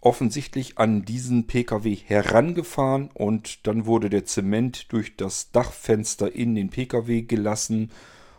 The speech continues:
und somit wurde jemand, der sich zu diesem Zeitpunkt, warum auch immer, in diesem P K W befand,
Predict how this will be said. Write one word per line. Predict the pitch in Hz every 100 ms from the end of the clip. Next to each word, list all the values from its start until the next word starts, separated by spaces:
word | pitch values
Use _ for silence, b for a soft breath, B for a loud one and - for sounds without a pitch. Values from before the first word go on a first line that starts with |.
| B
und | - 98 92
somit | - - 92 92 95 90 - - - _ -
wurde | 95 95 95
jemand, | 87 90 104 101 - -
der | 95 90
sich | 90 90 - _ _ _
zu | - 110
diesem | 120 165 151
Zeitpunkt, | - 127 131 - 135 127 -
warum | 95 90 110
auch | 92
immer, | - 101
in | 135 147 131
diesem | 95 85
P | - 90
K | 87
W | 90
befand, | 87 87 92 90 156